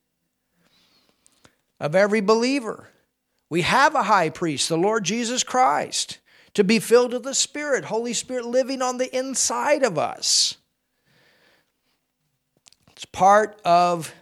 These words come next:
the mystery. To operate with the gifts of the Spirit flowing through all believers.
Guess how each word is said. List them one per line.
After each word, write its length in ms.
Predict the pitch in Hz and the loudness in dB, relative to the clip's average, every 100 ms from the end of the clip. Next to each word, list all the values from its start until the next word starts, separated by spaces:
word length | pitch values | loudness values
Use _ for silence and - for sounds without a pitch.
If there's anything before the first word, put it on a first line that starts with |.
| _ | _
the 140 | - 151 | -10 -4
mystery. 760 | 170 190 - - 139 107 87 _ _ _ _ _ _ _ _ _ - | -2 -2 -2 -4 -8 -10 -14 _ _ _ _ _ _ _ _ _ -8
To 100 | - | -4
operate 580 | 202 208 226 233 240 226 | 4 4 4 2 0 0
with 180 | 220 214 | -2 -4
the 60 | 226 | -6
gifts 300 | 226 247 262 | -4 -6 -6
of 60 | |
the 80 | 240 | -8
Spirit 400 | - 285 254 196 | -8 -2 -2 -2
flowing 340 | 226 233 247 | -4 -4 -4
through 240 | 233 262 262 | -6 0 2
all 320 | 254 302 320 | 4 2 4
believers. 920 | 240 170 139 101 82 62 - - - | 2 2 -2 -8 -18 -10 -6 -6 -6